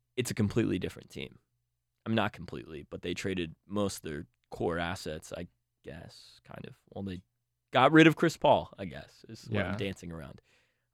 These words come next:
Speaker 1: um, who was a crucial effort in that Houston team that took that team to seven games. And who did they get back for Chris Paul?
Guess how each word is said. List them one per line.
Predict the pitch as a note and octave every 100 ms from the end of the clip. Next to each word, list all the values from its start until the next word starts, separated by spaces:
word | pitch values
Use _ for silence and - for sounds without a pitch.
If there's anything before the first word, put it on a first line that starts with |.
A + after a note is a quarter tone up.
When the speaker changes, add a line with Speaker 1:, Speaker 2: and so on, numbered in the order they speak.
| _
Speaker 1:
um, | F#2+ F#2 F2+ F2+ F2 - _ _ _ _
who | B2+
was | A#2 G2+
a |
crucial | G2 - A2 - E2+ -
effort | F#2 - E2+ C#2
in | F#2 F#2
that | F2+ D#2+ - _ _ _ _ _ _
Houston | A2+ G#2 E2+ F2+
team | C3 A2+ F#2+
that | E2+ -
took | - F2+ -
that | F#2+ -
team | - F2 -
to | E2+ - _ _ _ _
seven | - - -
games. | F#2 A2 - - _ - - _ _ _ _ _ _ _ _ _ _ _
And | C3+ D3 E3 D#3+ D#3 - _ _ _
who | - E3+
did | D3+
they | B2
get | G2+
back | F#2 D#2+ - - _ _ _
for | -
Chris | - D2+
Paul? | - -